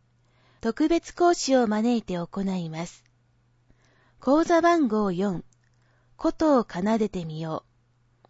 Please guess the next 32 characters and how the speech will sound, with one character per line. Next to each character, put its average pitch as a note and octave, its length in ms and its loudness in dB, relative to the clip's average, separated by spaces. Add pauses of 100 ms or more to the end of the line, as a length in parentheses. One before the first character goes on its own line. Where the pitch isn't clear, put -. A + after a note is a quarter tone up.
(460)
う。 - 20 -8
六 C#4 260 2
月 D4+ 340 -2
五 - 260 -6
日 A3+ 260 -4
日 A3 340 -4
曜 A#3 200 0
日、 D3 260 -14 (420)
午 C4+ 180 4
前 C#4 220 4
九 C4+ 140 -2
時 A#3+ 120 0
三 C#4 320 2
十 D4 140 -2
分 A3+ 300 -2
か D#3+ 140 -14
ら D3+ 280 0
十 B3+ 220 0
時 G#3 140 -6
三 C4+ 280 2
十 C#4+ 140 -2
分 G#3+ 300 -4
ま E3 140 -8
で、 C#3+ 200 -6 (600)
座 G#3 160 0
敷 - 260 -2
に D4 120 2
て A3 140 -2
行 G3 280 -4
い F#3+ 240 -2
ま D#3+ 180 -2
す。 - 140 -16